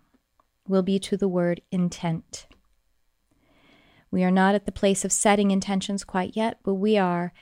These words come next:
healing and soothing ourselves with the process of setting intentions, with the process of asking the universe, asking the universe, our part of it, the first step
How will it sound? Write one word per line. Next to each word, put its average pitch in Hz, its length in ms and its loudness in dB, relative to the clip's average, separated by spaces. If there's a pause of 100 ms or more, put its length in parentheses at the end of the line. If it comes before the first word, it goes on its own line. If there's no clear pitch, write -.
(120)
healing 226 540 2
and 208 100 0
soothing 208 380 0
ourselves 170 460 -4
with 180 140 -2
the - 60 -10
process - 880 -4 (520)
of 190 100 -6
setting 170 300 0
intentions, 165 560 -6
with 185 100 -8
the - 60 -16
process 185 640 -4
of 185 100 -4 (100)
asking 180 880 -2
the 175 100 -2
universe, 170 920 -4 (1300)
asking 180 580 -2
the 180 80 -2
universe, 175 680 -6
our 190 280 -2
part 185 300 -6
of 165 120 -8
it, - 320 -14
the 214 100 -2
first 214 300 -6
step - 340 -8